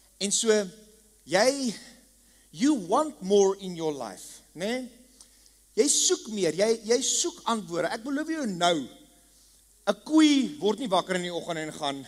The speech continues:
jy weet, "Jenne, wat, wat is daar, is daar iets meer?" Koei doen dit nie, wurms doen dit nie, sprinkane doen dit nie, nie, niemand doen dit, net die mens doen dit, né? En het jy dit al, dit al met jou gebeur? Ek het al baie wakker geword en sê,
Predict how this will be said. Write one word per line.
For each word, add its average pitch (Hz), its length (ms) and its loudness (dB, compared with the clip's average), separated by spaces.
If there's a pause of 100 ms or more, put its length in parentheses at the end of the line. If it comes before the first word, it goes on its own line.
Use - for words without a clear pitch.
(120)
jy 139 80 -10
weet, 143 280 -6
"Jenne, 156 440 -8 (180)
wat, 147 160 -10 (160)
wat 156 200 -8
is - 100 -14
daar, 208 120 -8
is 185 80 -14
daar 190 120 -6
iets 196 160 -12
meer?" 139 300 -8 (840)
Koei 233 160 -4
doen 214 140 -4
dit 208 140 -8
nie, 117 120 -16
wurms 165 300 -6
doen 165 100 -8
dit 165 120 -14
nie, 160 80 -12
sprinkane 156 560 -10
doen 135 140 -14
dit 135 160 -14
nie, 135 80 -10
nie, 131 200 -12
niemand 147 260 -12
doen 123 80 -14
dit, 107 100 -16
net 147 100 -10
die 254 80 -10
mens 131 280 -12
doen 104 100 -20
dit, - 240 -20
né? 196 220 -12 (500)
En 202 80 -4
het 208 120 0
jy 247 100 4
dit 294 120 0
al, 269 120 2
dit 226 180 -8
al 240 100 -4
met 226 100 -10
jou 240 100 -4
gebeur? 247 240 -2
Ek 226 100 -8
het 254 60 -14
al 294 80 -6
baie 294 160 -2
wakker 190 240 -4
geword 147 260 -12
en - 20 -14
sê, 196 140 -14